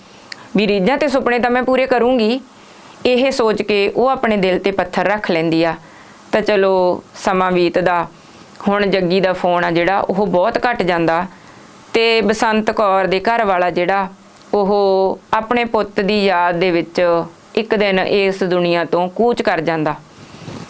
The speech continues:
ਉਹ ਜ਼ਿਆਦਾ ਬਿਮਾਰ ਨਹੀਂ ਹੁੰਦਾ, ਇੱਕ ਦਿਨ ਹੀ ਉਹ ਢਿੱਲਾ ਹੁੰਦਾ। ਬਸੰਤ ਕੌਰ ਗੁਆਂਢੀਆਂ ਦੇ ਮੁੰਡੇ ਤੋਂ ਜੱਗੀ ਨੂੰ ਫੋਨ ਲਵਾਉਂਦੀ ਆ,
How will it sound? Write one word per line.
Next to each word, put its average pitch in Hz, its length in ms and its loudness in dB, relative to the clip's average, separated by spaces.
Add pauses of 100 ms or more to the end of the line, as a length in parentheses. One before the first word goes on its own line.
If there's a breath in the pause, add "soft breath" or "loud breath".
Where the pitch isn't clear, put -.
(160)
ਉਹ 233 180 2
ਜ਼ਿਆਦਾ 214 360 0
ਬਿਮਾਰ 190 420 0
ਨਹੀਂ 196 160 0
ਹੁੰਦਾ, 180 320 0 (220)
ਇੱਕ 226 180 -2
ਦਿਨ 233 180 2
ਹੀ 262 100 2
ਉਹ 247 140 2
ਢਿੱਲਾ 247 340 0
ਹੁੰਦਾ। 180 360 0 (420 loud breath)
ਬਸੰਤ 208 380 0
ਕੌਰ 202 280 0
ਗੁਆਂਢੀਆਂ 190 440 0
ਦੇ 247 80 -2
ਮੁੰਡੇ 190 300 0
ਤੋਂ 185 140 -2
ਜੱਗੀ 180 300 0
ਨੂੰ 185 100 0
ਫੋਨ 180 300 0
ਲਵਾਉਂਦੀ 160 400 0
ਆ, 156 120 -2